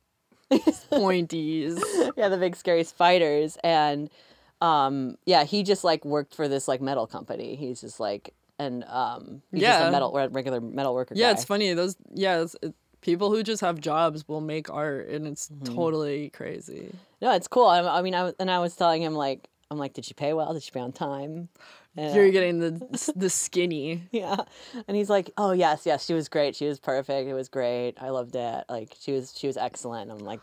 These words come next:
Speaker 1: "Good to know."
Speaker 2: Oh my God, I love Louise
Speaker 1: <laughs>
Speaker 2: Bourgeois. Like, just her whole aging aesthetic is an inspiration to me because she, you know, like, when she modeled that,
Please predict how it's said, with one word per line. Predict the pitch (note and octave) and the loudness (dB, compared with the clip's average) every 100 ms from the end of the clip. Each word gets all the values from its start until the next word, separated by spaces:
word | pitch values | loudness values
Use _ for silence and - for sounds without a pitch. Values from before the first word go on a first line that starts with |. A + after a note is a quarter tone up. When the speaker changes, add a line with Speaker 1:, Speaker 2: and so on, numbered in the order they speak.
| - | -6
Speaker 1:
"Good | D3 A#2+ | -6 -4
to | B2 | -8
know." | A#2+ - | -10 -4
Speaker 2:
Oh | G#3 | 0
my | G3+ F3+ | 0 0
God, | E3+ | 0
I | F3+ | 0
love | F#3+ F3+ E3 D#3+ | 0 2 0 2
Louise | E3 D#3+ D#3 | 4 6 6
Speaker 1:
<laughs> | - | 4
Speaker 2:
Bourgeois. | E3+ D#3 D3 C#3+ C3 G#2+ - | 2 0 -2 0 0 -2 -2
Like, | F#3+ F#3 E3+ _ F#3 | 0 0 -2 _ -6
just | - D#4 D#4 - - - | -2 0 -2 -6 -12 -14
her | G#3+ C4 C4 | -6 -2 -2
whole | G3+ A3 G#3+ G#3 G3+ F#3+ - - _ | -2 0 2 2 2 0 -4 -10 _
aging | F3 E3 E3+ F3 F3 | 0 0 0 -2 -4
aesthetic | E3+ - F#3+ F3 F3+ F3 - - _ _ | -6 -6 -4 0 0 -2 -6 -14 _ _
is | F3 E3+ E3 | -2 0 -2
an | E3 | -4
inspiration | D#3 D3+ - D#3+ D#3 D3+ - E3 | -4 -6 -6 -4 -2 -4 -6 -10
to | - F3 | -8 -6
me | E3+ E3 | -6 -6
because | D#3+ E3 - D#3+ D#3 D3+ - - - | -6 -10 -4 -2 -2 -4 -12 -18 -14
she, | - - F3 E3+ D#3+ - _ - | -12 -8 -4 -4 -4 -8 _ -10
you | F#3+ | -4
know, | F#3 E3 D3+ D3 - | -2 -2 -4 -4 0
like, | G3+ - - - - _ _ | 0 0 -8 -20 -20 _ _
when | G#3+ A3+ | 0 2
she | - B3+ B3+ F#3+ | 2 2 2 2
modeled | G3+ F3 F#3 G#3 G#3+ G#3 F#3 | 2 4 4 4 2 0 0
that, | G3+ E3+ C#3+ | 2 2 0